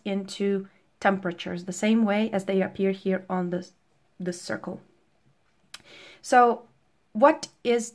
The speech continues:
temperature? Temperature is the relative warmth or coolness of the color. Warm hues are red, yellow, and orange. And then we have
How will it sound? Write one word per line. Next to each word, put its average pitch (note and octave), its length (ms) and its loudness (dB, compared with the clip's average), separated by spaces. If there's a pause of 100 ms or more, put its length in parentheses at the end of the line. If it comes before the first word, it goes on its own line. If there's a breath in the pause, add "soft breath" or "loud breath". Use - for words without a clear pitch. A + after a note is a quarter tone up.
temperature? F#3+ 560 -8 (440 loud breath)
Temperature F4 440 2
is F4 120 2
the A#3+ 100 2
relative B3+ 400 2
warmth A3 360 -2
or C#4 60 0
coolness A3 460 -4
of G3+ 80 -6
the F#3+ 80 -2
color. F#3+ 380 -2 (380)
Warm C4+ 260 2
hues F4 420 2 (120)
are G3 260 0 (400)
red, G#3 360 0 (800)
yellow, A3 360 0 (540)
and C#4+ 140 2
orange. F3 380 -4 (580 loud breath)
And B3 140 2
then C#4 120 8
we D#4+ 120 6
have D#4+ 320 4